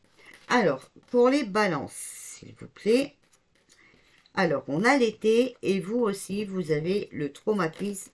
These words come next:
d'humiliation, l'envoûtement. Vous voyez, il y a des choses qui ne vont pas comme vous voulez, hein, voilà. Et, euh, vous vous sentez humilié.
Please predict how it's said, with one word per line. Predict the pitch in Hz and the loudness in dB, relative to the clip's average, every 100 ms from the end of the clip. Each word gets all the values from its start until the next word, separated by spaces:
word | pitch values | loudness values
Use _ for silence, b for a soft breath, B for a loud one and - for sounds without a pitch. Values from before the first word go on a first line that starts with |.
| _ | _
d'humiliation, | - 151 226 233 208 170 160 - - 135 156 175 B B B B B B | -14 -8 -2 -2 -2 -2 -4 -6 -6 -4 -4 -8 B B B B B B
l'envoûtement. | 190 214 233 202 208 160 135 | 4 4 4 -2 -6 -6 -6
Vous | 151 | -6
voyez, | 156 180 214 254 - B B | -2 0 2 0 -4 B B
il | 156 | 0
y | |
a | 180 | 2
des | 185 | 0
choses | - 233 233 226 - - | 0 4 4 2 -4 -6
qui | - 190 | -6 -4
ne | 180 | -2
vont | 165 175 | -2 -2
pas | 196 202 | -2 -2
comme | - 175 | -2 -2
vous | 160 165 | -2 -6
voulez, | 151 160 165 208 262 - | -6 -4 0 0 -2 -6
hein, | 147 185 | -6 -2
voilà. | 165 156 175 208 B B B B - | 0 0 0 -2 B B B B -2
Et, | 190 196 - - | 2 2 2 0
euh, | 160 156 151 - - | 0 2 0 -2 -6
vous | 156 202 | -6 -6
vous | 196 208 | -6 -6
sentez | 214 190 208 - _ | -6 -4 -4 -6 _
humilié. | - 233 220 175 139 | 0 0 0 -4 -6